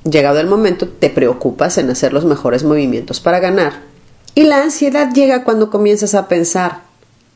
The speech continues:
"La gente se ha molestado porque esperaba que yo perdiera.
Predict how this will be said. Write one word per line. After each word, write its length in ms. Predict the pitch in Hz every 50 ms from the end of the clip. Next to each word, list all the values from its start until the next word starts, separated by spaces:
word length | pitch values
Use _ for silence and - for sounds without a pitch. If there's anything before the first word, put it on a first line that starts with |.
| _ -
"La 80 | 151
gente 220 | - 180 185 185 202
se 100 | - 214
ha 40 | 202
molestado 440 | 196 175 151 143 - 185 190 190
porque 220 | - 160 - - 147
esperaba 360 | - - 147 156 156 156 151
que 100 | - 135
yo 140 | 139 143 143
perdiera. 400 | - - 143 151 156 143 147